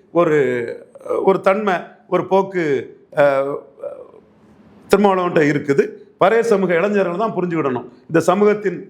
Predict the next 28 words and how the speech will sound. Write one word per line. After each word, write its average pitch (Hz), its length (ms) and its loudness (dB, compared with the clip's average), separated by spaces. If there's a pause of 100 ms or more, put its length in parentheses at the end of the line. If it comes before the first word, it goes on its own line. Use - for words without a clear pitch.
(200)
வளர்ச்சிக்காகவும், 175 800 -2
இந்த 165 140 -6
சமூகத்தின் 196 580 0 (280)
பெருமைக்காகவும், 180 760 0 (320)
இந்த 156 160 2
சமூகத்தின் 185 540 0
எம்பவர்மெண்ட்டுக்காகவும், 156 1000 -2 (120)
இந்த 147 160 -4
சமூகத்தின் 190 500 0
பொருளாதார 190 460 0
வளர்ச்சிக்காகவும், 156 720 -4 (120)
இந்த 135 160 -4
சமூகத்தின் 185 420 0
அர-, 170 220 -2
அ-, 160 180 -2
அரசியல் 160 360 0
அதிகாரத்திற்காகவும், 185 880 -2 (120)
இந்த 151 140 -2
சமூகத்திற்காக 185 800 2 (380)
"உன்னையாட 196 360 0
அடிக்க 185 260 -6
சொன்னேன், 170 260 -10
பறையதானடா 180 560 -2
அடிக்க 160 260 -4
சொன்னேன்னு" 160 420 -6 (180)
துணிஞ்சு 190 300 0
கேட்கக்கூடிய 196 460 0
தன்மையாட்டும் 151 640 -2